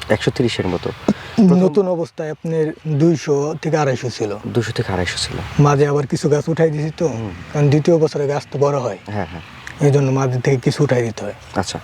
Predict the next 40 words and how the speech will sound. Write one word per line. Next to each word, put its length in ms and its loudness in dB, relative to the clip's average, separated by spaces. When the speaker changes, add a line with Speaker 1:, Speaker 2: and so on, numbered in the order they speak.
Speaker 1:
মানে 120 4
আপনার 200 0
এখন 260 0
দেখা 260 2
যাচ্ছে 280 -2
যে 120 0
একটা 320 -2
করে 200 2
গলি 320 2
তৈরি 260 0
হয়েছে। 340 -8
Speaker 2:
জি 100 4
ভাই। 100 2
Speaker 1:
একটা 120 2
লাইন 240 2
তুলে 220 4
ফেলছেন, 340 -2
একটা 180 -2
রাখছেন, 360 -2
আবার 200 2
একটা 200 -6
লাইন 240 0
তুলে 200 0
ফেলছেন, 280 -4
তারপর 280 -4
একটা 160 -2
গলি 340 2
তৈরি 160 2
হয়েছে। 280 2
ফল 220 2
তোলা 340 4
বা 80 0
গাছে 320 -2
একটু 180 -2
আলো 240 2
বাতাস 280 -4
পাওয়া, 240 0
Speaker 2:
জি 80 0
ভাই। 120 -2
Speaker 1:
সব 100 4